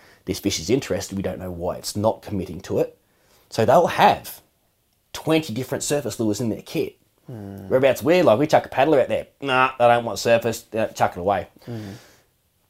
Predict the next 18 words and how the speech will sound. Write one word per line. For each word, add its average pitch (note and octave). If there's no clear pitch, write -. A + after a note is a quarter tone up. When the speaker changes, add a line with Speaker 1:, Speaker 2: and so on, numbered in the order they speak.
Speaker 1:
But -
this F#3
is D#3
what C3
we D3+
have D3
these A#2+
people B2
from G2+
overseas, F#2+
and F#2+
this C3
is D3+
what B2+
this G#2+
level G#2+
of, F#2
um, F#2